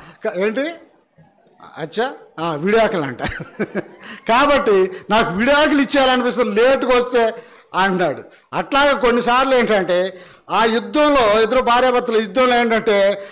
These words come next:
అన్న నాలుగు ఇడ్లీలు ఇంక తినడు కోపంతో, ఆ రెండే తినేసి వచ్చేసి ఉంటాడు. మిగిలిన మధ్యాహ్నానికి అక్క ఎలక పెట్టాలో తెలుసు, మోతేసి ఉంచుతుంది.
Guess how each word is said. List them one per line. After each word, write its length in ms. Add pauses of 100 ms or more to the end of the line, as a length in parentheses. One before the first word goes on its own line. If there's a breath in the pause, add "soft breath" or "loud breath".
(120)
అన్న 460
నాలుగు 380
ఇడ్లీలు 320
ఇంక 120
తినడు 580 (160)
కోపంతో, 580 (260 loud breath)
ఆ 120
రెండే 360
తినేసి 340
వచ్చేసి 300
ఉంటాడు. 300 (260 loud breath)
మిగిలిన 320
మధ్యాహ్నానికి 580
అక్క 200
ఎలక 380
పెట్టాలో 300
తెలుసు, 560 (220 loud breath)
మోతేసి 400
ఉంచుతుంది. 440